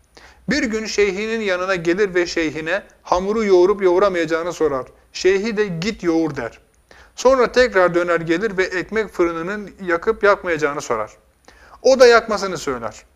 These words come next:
Yani mü-, Şeyh Müride diyor ki, "Ekmek fırınını yak." Bu mürit gidip hamuru yoğurduktan sonra tandırı yakıp kızdırır.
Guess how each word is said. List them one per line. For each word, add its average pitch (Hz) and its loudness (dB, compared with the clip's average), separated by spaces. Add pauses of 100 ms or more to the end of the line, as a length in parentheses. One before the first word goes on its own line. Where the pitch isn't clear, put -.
(800)
Yani 135 -6
mü-, 151 -10
Şeyh 156 -2
Müride 151 -4
diyor 226 -4
ki, 175 0
"Ekmek 143 -4
fırınını 135 -6
yak." - -10 (920)
Bu 226 0
mürit 247 -2
gidip 220 -4
hamuru 208 2
yoğurduktan 196 6
sonra 160 0
tandırı 185 2
yakıp 170 -2
kızdırır. 165 0